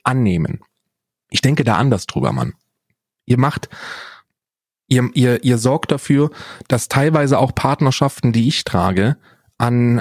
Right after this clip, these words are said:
an Seriosität im, im allgemeinen Auge des Betrachters verlieren. Weil ganz ehrlich, ich kenne die Leute von oben und ich kenne die gut.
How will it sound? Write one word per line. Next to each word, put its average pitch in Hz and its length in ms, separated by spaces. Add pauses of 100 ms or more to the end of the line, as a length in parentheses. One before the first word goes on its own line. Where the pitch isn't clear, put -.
an 117 400
Seriosität 127 920
im, 107 260
im 113 160
allgemeinen 120 500
Auge 117 240
des 113 160
Betrachters - 540
verlieren. 90 440
Weil 101 140
ganz 139 300
ehrlich, 151 520
ich - 140
kenne 208 280
die 135 100
Leute 131 280
von - 200
oben 123 420
und 101 140
ich - 100
kenne 175 220
die 110 180
gut. 123 400